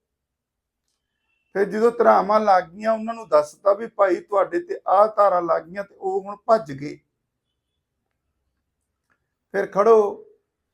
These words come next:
ਬਦਮਾਸ਼ੀ ਕਾਇਮ ਰੱਖੋ, ਜੇਲ੍ਹਾਂ ਬੰਦਿਆਂ ਵਾਸਤੇ ਬਣੀਆਂ।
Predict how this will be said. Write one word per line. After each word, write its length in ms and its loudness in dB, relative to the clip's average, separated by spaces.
ਬਦਮਾਸ਼ੀ 480 -2
ਕਾਇਮ 360 -2
ਰੱਖੋ, 560 -4
ਜੇਲ੍ਹਾਂ 380 2
ਬੰਦਿਆਂ 400 0
ਵਾਸਤੇ 320 -2
ਬਣੀਆਂ। 440 -8